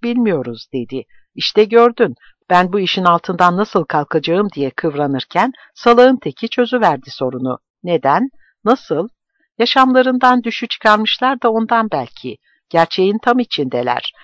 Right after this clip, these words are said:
Bizim gibi kurumlarla uğraşmıyorlar, ekonomi biliyorlar." Gültezcan kocasına biraz daha sokuldu.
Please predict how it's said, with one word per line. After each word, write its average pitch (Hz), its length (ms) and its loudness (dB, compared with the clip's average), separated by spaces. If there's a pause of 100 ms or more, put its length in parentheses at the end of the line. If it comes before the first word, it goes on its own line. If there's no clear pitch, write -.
(140)
Bizim 262 280 0
gibi 165 260 -2
kurumlarla 208 600 0
uğraşmıyorlar, 180 920 -2
ekonomi 185 520 -4
biliyorlar." 127 720 -6 (500)
Gültezcan 185 580 -2
kocasına 185 540 -6
biraz 202 320 0
daha 127 160 -6
sokuldu. 123 600 -8